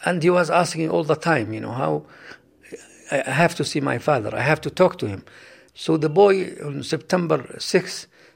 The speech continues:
two thousand eleven, you know, he left the house and, uh, he didn't even, uh, tell his mother. He left her,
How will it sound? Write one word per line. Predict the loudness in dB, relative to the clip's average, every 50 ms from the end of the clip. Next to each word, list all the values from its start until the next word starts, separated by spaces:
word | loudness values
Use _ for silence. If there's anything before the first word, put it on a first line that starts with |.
| _ _ -2
two | 0 0 2
thousand | 4 4 4 4 4 0 -2 -2
eleven, | -2 2 2 2 2 2 -6 -8 -10 _ _ _ _ _ _ _ _ _ _
you | -10 -8 -6 -4
know, | -4 -4 -4
he | -2 0 0 0 0 0
left | 0 0 0 -2 -6 -16 -14 -12
the | -12 -8 -4 -2 2
house | 4 4 4 4 2 -2 -10 -14 -14 -16 _ -20 -20 -20 -20 _ _ -6
and, | -2 -2 0 0 -2 -2 -2 0
uh, | 0 0 2 0
he | 0 0 0
didn't | -2 -2 -4 -4 -4 -4 -4
even, | -4 0 0 0 0 0 -2
uh, | -4 -6 -6 -2
tell | 0 0 2
his | 2 0 -4 -2
mother. | 0 2 2 2 0 -4 -8 -12 -16 -20 -20 -20 -20 _
He | -2 0 2
left | 2 2 0 0 0
her, | 2 2 2 2 0